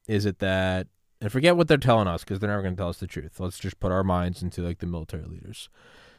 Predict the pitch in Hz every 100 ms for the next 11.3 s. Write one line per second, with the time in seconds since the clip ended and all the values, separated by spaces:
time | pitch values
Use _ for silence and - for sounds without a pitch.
0 | - _ _ 139 143 147 135 - 110 110
1 | 104 101 92 92 92 92 90 87 - 82
2 | 80 78 - 80 - - - _ _ _
3 | _ _ - 92 - 95 95 90 90 87
4 | - 98 95 - 107 98 101 104 - -
5 | 95 - 101 95 95 - 92 98 95 -
6 | 95 - - 98 95 95 - - _ -
7 | 95 95 90 92 95 95 101 - - 196
8 | 185 156 139 107 117 - 117 104 92 87
9 | 92 92 92 - - - _ 92 113 117
10 | 117 107 107 104 90 85 98 107 110 98
11 | 95 95